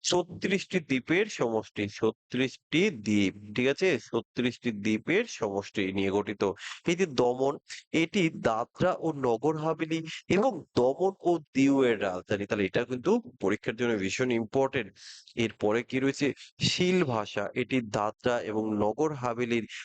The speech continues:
প্রাক্তন রাজধানী। এটা মনে রাখবে, এটা হচ্ছে প্রাক্তন, ঠিক আছে? প্রাক্তন রাজধানী,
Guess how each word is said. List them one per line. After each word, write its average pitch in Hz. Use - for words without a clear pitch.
প্রাক্তন 180
রাজধানী। 98
এটা 131
মনে 117
রাখবে, 131
এটা 139
হচ্ছে 143
প্রাক্তন, 117
ঠিক 120
আছে? 170
প্রাক্তন 151
রাজধানী, 104